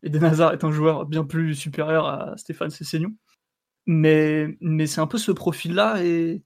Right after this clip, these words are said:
et c'est vrai que ça m'a fait penser, je me disais, mais qui serait Stéphane Sessegnon aujourd'hui dans le foot ? Ce serait pas Messi, parce que Messi, il peut jouer attaquant, et de toute façon, comparer qui que ce soit à Messi, c'est honteux. Euh, ce serait pas non plus Neymar, c'est, euh, un autre type de joueur.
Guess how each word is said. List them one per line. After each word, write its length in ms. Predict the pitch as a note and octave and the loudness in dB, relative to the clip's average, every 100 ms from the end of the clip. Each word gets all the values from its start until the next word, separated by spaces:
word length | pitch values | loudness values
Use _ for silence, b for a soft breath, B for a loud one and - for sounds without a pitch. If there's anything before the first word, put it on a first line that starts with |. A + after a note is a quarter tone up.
| _ _ - | _ _ -12
et 80 | D3 | -8
c'est 140 | E3 | -4
vrai 80 | G3+ | -4
que 60 | |
ça 100 | - | -2
m'a 120 | D#3+ D#3 | 2 2
fait 140 | D#3+ | 2
penser, 260 | D#3+ D3 A3 | -2 -6 -6
je 120 | F#3+ | -2
me 100 | D#3+ | -2
disais, 180 | D3+ F#3 | 0 -2
mais 220 | E3+ D#3+ D3 - - _ _ | -2 -4 -8 -14 -14 _ _
qui 180 | - A3 | -8 -6
serait 180 | - G#3+ | -4 -2
Stéphane 320 | - D#3+ E3+ | 0 0 0
Sessegnon 460 | F3 E3 E3+ E3 | 0 0 0 2
aujourd'hui 280 | F3 D3 D3 | 0 0 -2
dans 100 | D3 | -2
le 40 | D3 | -4
foot ? 340 | - G3 - B - _ _ | -6 -12 -12 B -20 _ _
Ce 60 | E3 | -4
serait 180 | - D3+ | -2 4
pas 100 | D#3 | 4
Messi, 300 | D#3+ D#3 F#3+ | 4 0 -4
parce 160 | D#3+ | -4
que 80 | - | 0
Messi, 240 | D#3 D3 E3+ | 0 0 -4
il 80 | |
peut 100 | D3 | -2
jouer 160 | D3+ D3 | 0 0
attaquant, 420 | D3 D3+ F3 E3+ | 0 -2 0 0
et 60 | D#3 | 0
de 60 | |
toute 20 | C#3+ | -4
façon, 320 | - D#3+ D#3 G#3+ b b | -6 -6 -6 -10 b b
comparer 360 | - D#3 D#3 D#3 | -4 0 0 -2
qui 100 | D3 | -4
que 60 | |
ce 80 | C#3 | -4
soit 160 | C#3+ D#3+ | 0 2
à 20 | |
Messi, 240 | D3+ C#3 | 0 -4
c'est 140 | D3+ D#3+ | -8 -8
honteux. 320 | D#3 F#3 G#3+ _ b _ _ _ _ _ - | -6 -6 -8 _ b _ _ _ _ _ -4
Euh, 80 | D#3 | -4
ce 160 | C#3+ D#3 | -2 -4
serait 240 | - D#3 | -4 0
pas 160 | D#3 D#3+ | 6 6
non 160 | D#3+ | 4
plus 400 | D3 D#3+ E3 D#3+ | 0 0 0 2
Neymar, 520 | D#3+ D#3+ D#3+ E3 E3 | 2 2 2 2 0
c'est, 340 | - - D3+ C#3 | -4 -10 -8 -6
euh, 160 | C3+ C#3 _ _ _ _ _ _ _ - | -8 -10 _ _ _ _ _ _ _ 0
un 200 | D#3+ D#3 | 2 2
autre 260 | D#3 - | 0 -4
type 200 | D3 E3 | -6 -4
de 100 | C#3+ | 0
joueur. 380 | D3+ E3 G#3+ - | 0 0 -4 -12